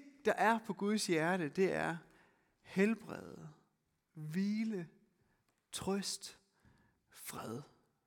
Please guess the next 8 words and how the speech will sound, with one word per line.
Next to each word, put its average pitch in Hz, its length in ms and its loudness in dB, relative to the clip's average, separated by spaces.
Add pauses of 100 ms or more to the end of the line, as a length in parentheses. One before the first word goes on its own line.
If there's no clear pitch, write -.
(2000)
Jeg 156 120 -2
synes, 175 240 -4
det 160 100 0
er 135 40 -2
sådan 175 440 -4
nogle 135 440 -8 (380)
skønne 156 520 -2
ord. 147 420 -10